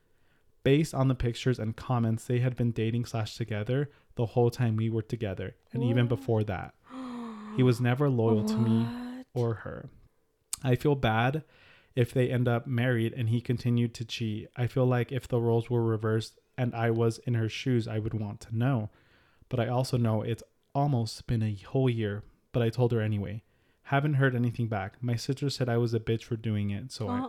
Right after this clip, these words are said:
Speaker 1: I gotta know. Am I the asshole? So she ended up telling this girl.
Speaker 2: Good. She needs to know. 'Cause whether or not, like,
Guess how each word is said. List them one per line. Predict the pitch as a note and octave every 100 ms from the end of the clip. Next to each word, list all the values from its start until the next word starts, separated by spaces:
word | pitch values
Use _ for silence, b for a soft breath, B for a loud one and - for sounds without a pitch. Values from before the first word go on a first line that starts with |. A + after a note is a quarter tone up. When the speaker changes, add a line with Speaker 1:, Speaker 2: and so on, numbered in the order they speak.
| -
Speaker 1:
I | C#3 A#2+
gotta | A2+ G#2+ G#2
know. | G2+ G2 -
Am | A#2 A2
I | A2
the | A2 A2
asshole? | A2+ - A2+ - B B
So | - C#3+
she | - C3+
ended | D3+
up | D3 -
telling | C#3 D3+ C3
this | A2
girl. | - G2+ G2 - _ _ _ _ _
Speaker 2:
Good. | - C4+ E4 G3+ F3 - _ _ _ _ _ _
She | -
needs | D#4+ F#4
to | D4
know. | A#3 D4 A3 F#3 - _ _ _ _ _ _ _ _ B B
'Cause | - B3+
whether | C4 C#4 D#4+ D#4+
or |
not, | B3+ A#3 A#3+ A#3+ A3+
like, | A3 G#3+ -